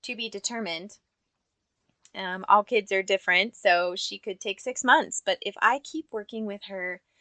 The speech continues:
fifteen minutes every day, just being aware of it and being intentional, we're going to make progress. It's inevitable that we're going to make progress. Um, number two,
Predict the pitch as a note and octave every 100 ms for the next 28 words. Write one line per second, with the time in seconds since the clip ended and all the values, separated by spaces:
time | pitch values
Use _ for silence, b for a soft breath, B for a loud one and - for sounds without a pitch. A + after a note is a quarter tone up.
0 | b b _ D#4 F4 - D#4 C#4 C4+ G#3
1 | F3+ - - - G#3 C#4 D#4 D4+ G#3+ F3
2 | D#3+ D#3+ - - B3 D4+ - - D4 C#4+
3 | B3 G3+ F#3+ F#3+ F#3 F#3 F#3 F3+ F3+ F3+
4 | F3 F3 F3 E3+ F3 E3+ E3 E3 _ _
5 | _ - G#3+ G3 G3+ G#3 G3+ - F#3 F3
6 | - F3 D#3+ C#3+ F3 - G#3 - - G#3+
7 | G#3 G3 G3 G3 F3 F3 E3+ - F3+ -
8 | F#3 F3 E3+ E3+ - E3 E3+ - E3+ E3
9 | - - - - - _ _ _ _ _
10 | _ _ _ A3 G#3+ G#3+ G#3 A#3+ C#4+ C#4+
11 | - - A3+ G3+ A#3 E4+